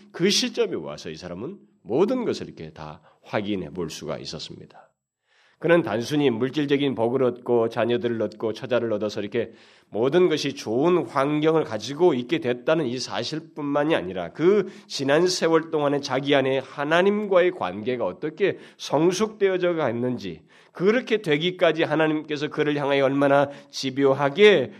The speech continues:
그를 만지시고 섭리하시고 역사하셨는지를 확인해 볼 수 있는 시점이었다라는 것입니다. 그래서 하나님은 그의 백성들에 대해서 사실 모든 백성들에게서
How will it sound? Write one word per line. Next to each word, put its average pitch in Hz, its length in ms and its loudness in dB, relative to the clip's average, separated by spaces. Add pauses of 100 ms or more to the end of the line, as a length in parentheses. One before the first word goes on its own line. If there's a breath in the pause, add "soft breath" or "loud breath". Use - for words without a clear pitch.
그를 139 280 0
만지시고 170 760 0
섭리하시고 147 800 2
역사하셨는지를 120 1300 0 (220 loud breath)
확인해 196 520 2
볼 135 160 4
수 123 140 -8
있는 110 200 -6
시점이었다라는 76 1080 -8
것입니다. - 540 -18 (1200)
그래서 113 200 -8
하나님은 160 420 2
그의 151 200 2
백성들에 143 480 2
대해서 95 320 -4
사실 104 300 -6
모든 120 500 0
백성들에게서 101 800 -4